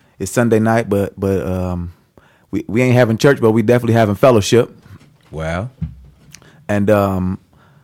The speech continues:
Speaker 1: first of all, I just wanna shout out, um, our super engineer Kenneth one time. You know what I'm saying?
Speaker 2: Hey, one time for the one time.
Speaker 1: Representing the stem fields. You know, that engineering piece, that's Kenneth.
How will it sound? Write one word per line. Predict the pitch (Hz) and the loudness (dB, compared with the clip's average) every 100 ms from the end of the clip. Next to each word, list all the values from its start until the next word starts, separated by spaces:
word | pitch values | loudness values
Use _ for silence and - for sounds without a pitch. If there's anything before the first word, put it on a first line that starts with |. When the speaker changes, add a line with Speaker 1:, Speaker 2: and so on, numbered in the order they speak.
| _ _ _ _ | _ _ _ _
Speaker 1:
first | - 220 | -6 0
of | 113 | 2
all, | |
I | 113 | 2
just | 113 | 0
wanna | 110 101 | -4 -2
shout | 117 107 | 0 0
out, | 101 90 | 0 -2
um, | 92 90 - | -4 -4 -2
our | 95 | -2
super | - 110 | 0 -2
engineer | 98 101 101 95 | -2 -2 0 0
Kenneth | 127 101 87 | 0 -2 -2
one | 90 | -4
time. | - 87 85 101 - _ _ _ - | -4 -4 -6 -8 -14 _ _ _ -8
You | 95 | -6
know | |
what | 85 101 | -4 -4
I'm | |
saying? | 92 87 85 - | -4 -4 -6 -14
Speaker 2:
Hey, | 73 | -14
one | 78 90 | -14 -12
time | 95 85 | -12 -12
for | 80 | -10
the | 76 | -10
one | 73 76 | -10 -12
time. | 73 67 67 76 - - _ _ | -14 -14 -14 -16 -20 -20 _ _
Speaker 1:
Representing | 95 92 98 87 | -4 -2 -2 -2
the | 92 | -4
stem | - 107 95 | -2 -2 0
fields. | - 92 87 - - - _ _ _ _ _ _ _ _ - _ 67 | -2 -2 -4 -8 -18 -20 _ _ _ _ _ _ _ _ -20 _ -14
You | |
know, | 65 67 | -10 -10
that | - | -6
engineering | 95 95 107 95 | -4 -2 -2 -2
piece, | 110 92 | -2 -4
that's | 101 98 | -2 -4
Kenneth. | - 110 76 - | -2 -4 -2 -8